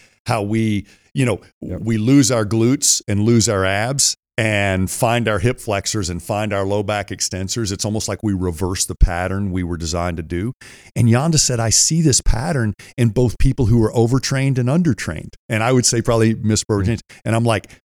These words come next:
Speaker 1: "Your work inspired me to try to create this screen that we could use in sports, military, exiting rehab, entering a new fitness environment that just lets us know how far off the mark is this thing."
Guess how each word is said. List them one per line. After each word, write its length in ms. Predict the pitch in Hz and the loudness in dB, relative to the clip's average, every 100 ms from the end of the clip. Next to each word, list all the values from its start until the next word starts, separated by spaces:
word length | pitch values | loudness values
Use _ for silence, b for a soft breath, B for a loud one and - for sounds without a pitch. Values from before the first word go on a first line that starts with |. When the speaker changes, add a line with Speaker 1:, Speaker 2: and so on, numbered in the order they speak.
| _ | _
Speaker 1:
"Your 440 | 107 104 127 147 | 2 6 8 6
work 400 | 117 120 139 117 - | 6 4 4 2 -2
inspired 720 | 101 - - 113 113 104 90 | -2 -2 0 0 0 0 0
me 300 | 107 131 123 - | 0 0 0 -2
to 120 | 104 | -4
try 360 | - 113 107 | -4 -4 -2
to 80 | 107 | -4
create 680 | - - 104 107 107 110 110 | -6 -8 -6 -2 -2 -2 -4
this 160 | 98 90 | -2 0
screen 760 | - - 104 147 208 90 78 - _ _ _ | -2 -2 0 2 2 0 -4 -10 _ _ _
that 180 | 123 110 | -4 -2
we 180 | 120 131 | 0 -2
could 200 | 123 113 | -2 -2
use 320 | 117 123 107 | 2 2 2
in 140 | 120 107 | 0 -2
sports, 600 | - 120 120 123 - 104 | -2 -4 -2 -2 -2 -2
military, 880 | 107 120 113 113 113 117 117 123 - 156 | -2 -2 -2 -4 -4 -2 -4 -4 -8 -6
exiting 580 | 131 123 135 123 113 | -2 -2 0 0 0
rehab, 640 | 104 123 107 113 113 120 113 - | -2 -2 -4 -4 -4 -4 -8 -4
entering 440 | 127 127 123 120 117 | 0 2 2 2 2
a 40 | |
new 180 | 120 117 | 2 0
fitness 400 | - 123 120 107 | -2 -4 -4 -4
environment 560 | 95 107 151 139 113 B B - | -4 -4 -4 -4 -6 B B -2
that 120 | 139 | -2
just 280 | 113 139 - | 0 -2 -2
lets 300 | 131 131 - | -2 -2 0
us 160 | 123 151 | -2 0
know 220 | 139 123 B - | 0 -2 B -8
how 120 | 139 | -6
far 360 | - 156 123 | -2 0 0
off 180 | 120 110 | 0 -2
the 100 | 120 | -4
mark 260 | 107 104 92 | -2 -2 -2
is 220 | 127 170 | 0 0
this 260 | 127 104 - | 0 -2 -2
thing." 300 | 101 95 | -2 -2